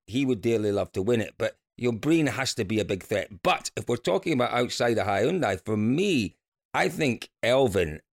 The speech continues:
has got a chance. He's got a real chance, a real chance. It will be incredibly difficult, but he's got a real chance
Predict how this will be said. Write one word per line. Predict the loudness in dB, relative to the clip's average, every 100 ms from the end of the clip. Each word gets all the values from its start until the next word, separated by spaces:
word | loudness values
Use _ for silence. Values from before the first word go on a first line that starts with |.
| _ -6
has | -4 -2
got | 0 0
a | -2
chance. | -2 2 2 0
He's | -2
got | 0 2
a | 4
real | 4 4
chance, | 4 0 -2 -4
a | -2 2
real | 4 4
chance. | 2 0 0
It | 2
will | 4
be | 4 2
incredibly | 2 2 4 4 4
difficult, | 4 2 0 -2 -4 -16 -20 _
but | 0
he's | 2
got | 4 4 4
a |
real | 4 4 4 4 2 -2
chance | -4 -2 -2 -2